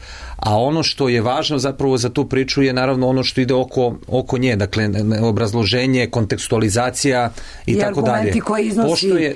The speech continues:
Speaker 1: jeste,
Speaker 2: a,
Speaker 1: po-
Speaker 2: juče smo čuli, a, Ivicu Dačić i kaže sto puta istim metkom, kao, „Pustite me, ljudi, ovo neka tužilaštvo
Speaker 1: Pa
Speaker 2: radi
Speaker 1: jeste, dakle, i
Speaker 2: svoj
Speaker 1: njegova,
Speaker 2: posao.”
Speaker 1: da,
Speaker 2: Hoće li
Speaker 1: svi
Speaker 2: to toliko da traje zaista?
Speaker 1: Svi su, dakle, ja bih
Speaker 2: Kao
Speaker 1: rekao da
Speaker 2: jedan
Speaker 1: su svi u
Speaker 2: metak.
Speaker 1: pravu.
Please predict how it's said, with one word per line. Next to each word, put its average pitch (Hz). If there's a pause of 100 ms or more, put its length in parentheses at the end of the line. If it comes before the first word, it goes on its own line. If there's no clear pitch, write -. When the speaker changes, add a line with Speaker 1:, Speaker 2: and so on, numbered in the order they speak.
(120)
Speaker 1:
jeste, 131
Speaker 2:
a, 185
Speaker 1:
po- 190
Speaker 2:
juče 208
smo 185
čuli, 185
a, 175
Ivicu 175
Dačić 208
i 175
kaže 175
sto 180
puta 175
istim 165
metkom, 165 (260)
kao, 143
„Pustite 165
me, 147
ljudi, 170
ovo 143
neka 156
tužilaštvo 147 (380)
Speaker 1:
Pa 131
Speaker 2:
radi 139
Speaker 1:
jeste, 208
dakle, 175
i -
Speaker 2:
svoj 156
Speaker 1:
njegova, 208
Speaker 2:
posao.” 247
Speaker 1:
da, 143
Speaker 2:
Hoće -
li 339
Speaker 1:
svi -
Speaker 2:
to 302
toliko 254
da 196
traje 175
zaista? 151
Speaker 1:
Svi 202
su, 202
dakle, 147
ja 147
bih 160
Speaker 2:
Kao 185
Speaker 1:
rekao 170
da 175
Speaker 2:
jedan 165
Speaker 1:
su 165
svi 160
u 202
Speaker 2:
metak. 151
Speaker 1:
pravu. 160